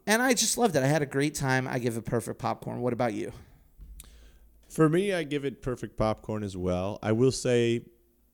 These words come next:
Speaker 2: you know, if, if, if you're out there wanting to know how does it compare to Homecoming,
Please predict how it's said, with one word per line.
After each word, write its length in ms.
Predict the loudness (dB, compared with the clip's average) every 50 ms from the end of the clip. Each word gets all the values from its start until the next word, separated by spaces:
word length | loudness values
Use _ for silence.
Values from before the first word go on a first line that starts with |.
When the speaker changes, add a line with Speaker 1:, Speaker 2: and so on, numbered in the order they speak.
| _
Speaker 2:
you 180 | -2 0 0 2
know, 220 | 2 2 2 2
if, 140 | 0 -2 -4 -4
if, 340 | -6 -6 -6 -8 -12 -14 -10
if 180 | -8 -6 -2 2
you're 140 | 4 6
out 160 | 6 6 4 4
there 160 | 2 0 2
wanting 360 | 2 0 0 0 -2 -4 -6
to 140 | -6 -8 -6
know 880 | -6 -4 -4 -2 -2 -2 0 0 0 0 0 0 -2 -2 -4 -4 -6 -8 -10
how 160 | -8 -4 -2 -2
does 140 | -2 -4
it 80 | -6 -10
compare 420 | -10 -10 -6 -2 0 2 2 0
to 640 | 0 -4 -6 -4 -2 0 0 0 0 0 -2 -2 -2 -4
Homecoming, 560 | -4 -4 -4 -4 -2 -2 -2 -2 -2 -4 -6